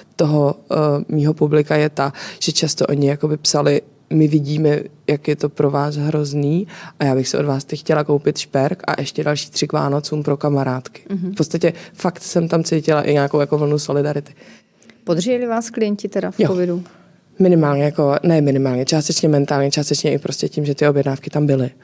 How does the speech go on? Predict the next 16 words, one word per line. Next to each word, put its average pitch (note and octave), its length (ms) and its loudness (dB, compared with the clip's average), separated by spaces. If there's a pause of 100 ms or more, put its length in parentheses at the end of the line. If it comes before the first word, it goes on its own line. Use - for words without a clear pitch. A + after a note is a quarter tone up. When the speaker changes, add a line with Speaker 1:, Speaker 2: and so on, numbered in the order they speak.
(100)
Speaker 2:
Mhm. F3+ 200 -6 (320)
Speaker 1:
A C3 420 2 (1000)
já F3 80 4
se D#3 120 -2
snažím D#3 280 2
fakt D3+ 220 -4
nefňukat. D3 480 0 (140)
Jakoby C#3 420 2
pro C3+ 280 -2
mě, C#3+ 160 4
když C#3 180 0
se - 140 0
něco C#3+ 420 0 (480)
prominutím C#3 460 0
jako C#3 180 -4 (180)
kazí, C3 580 -2